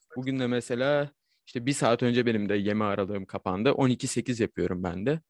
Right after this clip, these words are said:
Yani on saat on ikide başlıyor, akşam sekizde bitiyor. Ve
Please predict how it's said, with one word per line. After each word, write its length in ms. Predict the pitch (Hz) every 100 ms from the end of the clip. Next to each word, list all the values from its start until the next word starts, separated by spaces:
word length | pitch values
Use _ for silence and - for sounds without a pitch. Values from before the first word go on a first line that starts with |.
| -
Yani 220 | 92 92
on 300 | 90 110 -
saat 300 | - 107 98
on 100 | 107
ikide 260 | - 95
başlıyor, 520 | 110 117 - 156 160 - -
akşam 360 | - - 113
sekizde 400 | 107 - 101 131
bitiyor. 360 | 139 - 113 143 - - - - -
Ve 300 | 107 147 226